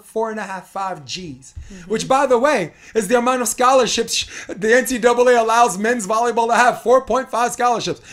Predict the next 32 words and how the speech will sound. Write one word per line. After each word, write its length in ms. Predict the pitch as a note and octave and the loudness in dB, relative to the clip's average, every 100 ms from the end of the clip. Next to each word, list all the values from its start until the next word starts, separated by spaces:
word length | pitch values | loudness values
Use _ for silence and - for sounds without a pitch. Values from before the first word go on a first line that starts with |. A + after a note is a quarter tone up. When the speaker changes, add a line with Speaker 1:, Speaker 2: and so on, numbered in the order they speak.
| - - | -16 -6
Speaker 1:
So 440 | A3+ G#3+ G#3 - - - _ | -4 -2 -4 -8 -16 -20 _
then 180 | G#3 B3+ | -4 -2
I 80 | B3+ | -2
got 360 | A3 G3+ - _ | -2 -2 -6 _
a 80 | F#3 | -8
bunch 280 | F3 B3 D#4 | -6 -6 -8
of 100 | D4 | -8
kids 460 | C4 B3 G#3+ - | -6 -6 -6 -10
who 160 | - G3 | -8 -6
are 60 | F3+ | -6
not 240 | F3+ F3+ | -6 -6
good 140 | F3 F3 | -8 -8
enough. 540 | E3+ E3+ E3 - - | -8 -8 -10 -18 -12
They 120 | F3 | -8
try 160 | E3 G#3 | -4 -4
to 80 | F3 | -4
fit 100 | E3+ | -10
this 80 | D#3+ | -12
team, 180 | F#3 | -12
didn't, 220 | D#3+ E3 D#3+ | -12 -10 -10
whatever, 280 | D3+ D3 | -10 -10
they're 100 | C#3+ | -12
coming 280 | C#3+ D#3 D3 | -14 -16 -16
with 100 | C#3+ | -16
me. 120 | C#3 | -16
They, 180 | C3+ C#3+ - - - | -18 -20 -20 -20 -12
and 160 | F#3+ G3 | -6 -4
then 320 | A#3+ A#3 - _ _ _ | -4 -4 -10 _ _ _
I 100 | F3+ | -6
take 240 | F#3+ F#3 D#3+ | -4 -6 -8
two 180 | G3+ G3 | -10 -10
kids 520 | G3 F#3 F#3 D#3+ | -8 -6 -8 -10